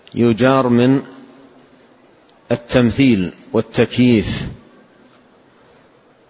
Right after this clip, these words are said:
فإن صفات الله سبحانه وتعالى كلها، الوجه وغيره، لا يقاس فيها جل في علاه بخلقه،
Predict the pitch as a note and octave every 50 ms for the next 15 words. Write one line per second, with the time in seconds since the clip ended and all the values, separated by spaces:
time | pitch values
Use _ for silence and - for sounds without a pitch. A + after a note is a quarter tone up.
0 | _ _ _ _ _ _ _ _ _ _ _ _ _ _ _ _ _ - - -
1 | G#2+ A#2 C3 C3+ C3 B2+ B2 A#2+ A#2 G2+ - - - - - - - - - B2
2 | A#2 G#2 B2 C#3 C#3 A#2+ - B2 A2 A2+ A#2+ A#2+ A2 A2 G#2+ G#2+ G2 - - A2+
3 | G2+ G2 - B2 B2 A#2+ A#2 A2+ A2 G#2+ G#2+ - A2 G2 G#2 B2 B2 A#2+ A2 -
4 | - - C#3 C3 A#2+ A2 G#2+ G2+ F#2+ G2 G2 G2 - - - - - G#2 A2 A#2
5 | B2 B2+ B2+ A#2+ G2+ A2+ A2 G#2 G#2+ G2+ F#2+ A2+ A#2+ A#2+ A2 G#2+ A2 G2+ E2+ -
6 | - - - - - - _ _ _ _ _ _ _ _ _ _ _ _ _ _
7 | - - - C3 D3+ D#3+ D#3 C#3 - C#3 C3 A#2+ G#2+ - - - - - - -
8 | - - - - - B2+ B2+ A#2+ A2+ G#2+ G2+ G2+ B2 B2 B2 A#2 A2+ G#2 F#2+ -
9 | A2+ A2 G2+ G2 A2 A2 A#2+ B2 A#2 A2 G2+ F#2 G2+ F#2+ - - A2 G#2 G2 -
10 | A#2 A2 G2+ G2 F#2 D#2